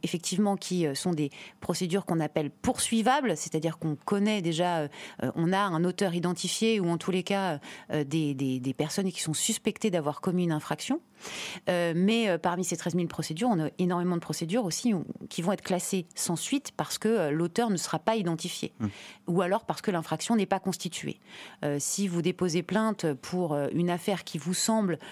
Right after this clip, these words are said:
Speaker 1: euh, vous relever du pénal, euh, vous ne le savez pas parce que vous n'êtes pas juriste et c'est pas ce qu'on demande, euh, effectivement aux citoyens, hein. Euh, en revanche, moi, à la lecture de cette procédure, mes collègues ou moi-même, on vi-, on verra qu'on est plutôt sur un contentieux civil,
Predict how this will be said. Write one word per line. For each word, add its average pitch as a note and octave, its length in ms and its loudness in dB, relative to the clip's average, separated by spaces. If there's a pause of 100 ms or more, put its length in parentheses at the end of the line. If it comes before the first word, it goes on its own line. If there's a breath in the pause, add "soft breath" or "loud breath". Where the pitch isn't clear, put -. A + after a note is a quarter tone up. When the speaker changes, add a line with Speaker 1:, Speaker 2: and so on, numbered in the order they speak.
(200 loud breath)
Speaker 1:
euh, D#3 100 2
vous F#3 240 2
relever F3+ 380 2
du D#3+ 140 -4
pénal, A3 520 2 (380 loud breath)
euh, E3+ 80 2
vous D#3 160 2
ne E3+ 80 4
le E3+ 100 2
savez E3 280 0
pas A3+ 140 2
parce D3+ 140 -6
que - 80 -6
vous D3+ 100 0
n'êtes D#3+ 160 0
pas D#3+ 100 2
juriste E3 440 0
et E3 40 0
c'est C3+ 400 -2
pas F3 100 0
ce - 80 -8
qu'on E3+ 120 0
demande, G3 360 4
euh, D3+ 140 2
effectivement D#3+ 400 -2
aux G3+ 60 2
citoyens, F#3 440 2
hein. C4+ 140 2 (400 loud breath)
Euh, E3+ 240 2
en G3 100 2
revanche, G3+ 500 2
moi, F#3+ 220 4
à G#3 60 2
la F3 100 2
lecture F3+ 260 0
de F3 60 0
cette E3 180 -2
procédure, F#3 540 2
mes F3+ 140 2
collègues F3+ 260 0
ou E3+ 60 2
moi-même, F3 480 2
on E3 260 2
vi-, C3+ 240 -6
on D#3 60 0
verra C#3+ 240 0
qu'on E3+ 160 0
est D#3 60 2
plutôt - 200 -2
sur D3+ 180 -4
un C#3+ 60 -2
contentieux C#3+ 480 -4
civil, G#3+ 540 2